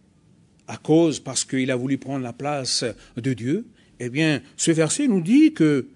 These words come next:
il vint aussi se présenter devant l'Éternel. Et, bon, on va pas,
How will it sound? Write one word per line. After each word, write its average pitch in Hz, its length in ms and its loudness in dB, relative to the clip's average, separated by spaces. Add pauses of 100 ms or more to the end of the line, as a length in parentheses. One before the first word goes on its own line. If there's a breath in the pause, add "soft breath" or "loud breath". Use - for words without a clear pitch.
(560 soft breath)
il 123 120 -6
vint 135 220 -2
aussi 127 260 0
se 135 140 -6
présenter 135 560 -8
devant 139 280 -8
l'Éternel. 131 560 -6 (760 soft breath)
Et, 285 320 8 (500)
bon, - 140 -16 (200)
on - 60 -16
va 123 120 -8
pas, 110 540 -4